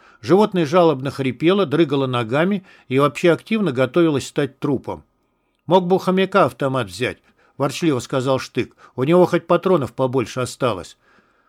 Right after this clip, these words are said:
"Нет у меня больше патронов, товарищ генерал", грустно сказал хомяк. "Всё по этим тварям отстрелял".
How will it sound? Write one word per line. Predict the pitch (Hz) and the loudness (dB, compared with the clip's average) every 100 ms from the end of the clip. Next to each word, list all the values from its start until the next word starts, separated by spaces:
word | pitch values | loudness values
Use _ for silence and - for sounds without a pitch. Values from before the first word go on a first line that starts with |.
| _ _ _ | _ _ _
"Нет | 131 196 208 | 0 0 2
у | 180 | 2
меня | 165 160 | 2 0
больше | 139 143 120 131 | 0 -2 -2 -4
патронов, | 135 135 143 117 92 _ _ _ | -4 -2 -2 -2 -6 _ _ _
товарищ | 131 147 147 107 | 0 0 0 -4
генерал", | 123 127 123 104 87 _ - | -6 -2 -2 -2 -6 _ -6
грустно | 139 131 117 | -4 -4 -10
сказал | - 131 127 | -6 -4 -4
хомяк. | 117 - 131 120 92 _ _ _ | -4 -4 -4 -4 -8 _ _ _
"Всё | - | -2
по | 185 175 | 2 4
этим | 170 170 | 4 0
тварям | 135 127 156 139 | -2 -2 0 0
отстрелял". | 120 - 127 117 107 87 | -6 -8 -6 -4 -4 -8